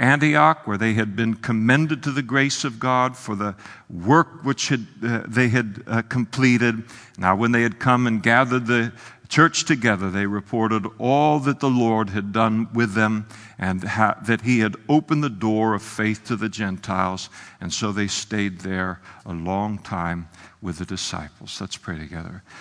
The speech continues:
Father, thank you so much for your word. And we thank you here and as a group to be able to read a full chapter of it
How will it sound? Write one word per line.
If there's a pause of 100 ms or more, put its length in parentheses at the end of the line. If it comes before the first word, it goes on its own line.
(200)
Father,
thank
you
so
much
for
your
word. (1000)
And (640)
we
thank
you
here
and
as
a
group
to
be
able
to
read
a
full
chapter
of
it